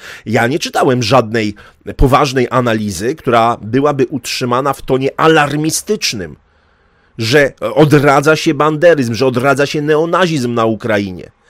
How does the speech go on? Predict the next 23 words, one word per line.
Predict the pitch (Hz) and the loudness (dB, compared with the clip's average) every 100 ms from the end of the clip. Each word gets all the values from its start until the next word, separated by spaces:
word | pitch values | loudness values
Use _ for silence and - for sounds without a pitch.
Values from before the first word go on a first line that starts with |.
| - | -14
że | 117 135 | -8 2
to | 156 | 2
jest | 156 | 2
potężne | - 175 170 175 160 175 | 2 2 4 4 2 2
zagrożenie | 160 156 160 156 165 | 2 0 -4 -2 -2
dla | 156 156 | -2 -2
państwa | 147 202 - 151 | -2 -4 -2 -4
polskiego. | 143 117 - 123 107 101 - _ _ _ _ _ _ _ _ _ | 0 -4 -4 -4 -4 -4 -12 _ _ _ _ _ _ _ _ _
Ja | 113 135 | -4 -2
nie | 160 | -2
czytałem | 226 - 160 | -2 0 0
takiej | 120 127 117 | -2 2 2
analizy | 113 113 113 | 2 0 0
Ośrodka | 120 - 107 120 | -2 -4 -6 -8
Studiów | - 127 120 | -6 -6 -6
Wschodnich, | - 113 120 196 | -6 -8 -6 -4
a | 143 | 0
bardzo | 147 170 208 | 0 2 0
uważnie | 240 277 185 127 98 - - - | 2 0 0 -2 -8 -12 -20 -16
śledzę, | - - 139 123 123 117 _ - | -8 0 2 2 0 -2 _ -6
y, | 107 113 | -2 0
twórczość | - - 160 117 - | 0 -2 0 -2 -4
tego | - 104 104 | -4 0 0